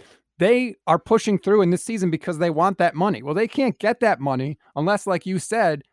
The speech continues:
the teams and the players abide by the rules. So I think the N F L is gonna make an example out of the Titans. I think they're gonna bring the hammer down and crush them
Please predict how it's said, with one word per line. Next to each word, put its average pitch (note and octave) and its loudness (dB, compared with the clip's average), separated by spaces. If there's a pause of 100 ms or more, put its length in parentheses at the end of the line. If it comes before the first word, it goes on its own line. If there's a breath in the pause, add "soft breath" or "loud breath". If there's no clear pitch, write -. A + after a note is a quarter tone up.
the C3+ -6
teams E3+ -4
and E3+ 2
the F#3 0
players D3+ -2
abide D3 2
by D3+ 4
the C#3 -4
rules. D#3+ 2 (240)
So - -4
I F#3+ 4
think A3+ -2
the E3 -2
N E3+ 0
F - -8
L D#3+ 4
is C3 -2
gonna D3 -2 (100)
make D#3+ -2
an C#3 -2
example C3+ -4
out D#3+ 0
of C#3+ -2
the C#3+ -2
Titans. C#3+ -2
I C3+ 2
think D3+ -2
they're C3+ -2
gonna A#2+ -4
bring D3+ 2
the A#2 0
hammer G3 2
down D3+ 2
and A#2 -4
crush F3+ 2
them C3 0